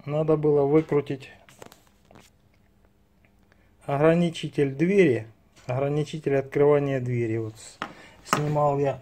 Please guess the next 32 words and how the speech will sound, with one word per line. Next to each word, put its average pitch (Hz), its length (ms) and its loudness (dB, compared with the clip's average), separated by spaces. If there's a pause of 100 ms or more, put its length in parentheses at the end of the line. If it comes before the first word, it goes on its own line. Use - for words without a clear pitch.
(120)
с - 140 -20
Volkswagen 135 720 -4
дверку. 117 460 -10 (380)
А 139 100 -6
там 196 260 0
оказались 139 680 0 (580)
вот 147 140 0
такие 170 420 0
двенадцатигранные 151 1400 2 (480)
головочки. 170 760 2
И 139 260 -2
слава 147 380 0
богу, 143 340 -2
что, 127 420 -4 (180)
ну, 127 480 -6
меня 127 340 -2
выручил 127 440 -2
сосед. 123 480 -6
<laughs> - 40 -8
У 202 40 2
него 139 320 2 (380)
случайно 151 640 0
такая 139 460 2
одна 131 280 0
оказалась, 123 680 -2
и 131 240 -6
я 143 200 0
вышел 143 360 0
из 131 100 -6
положения. 117 640 -4
Ну, 123 120 -6
поскольку 165 600 -4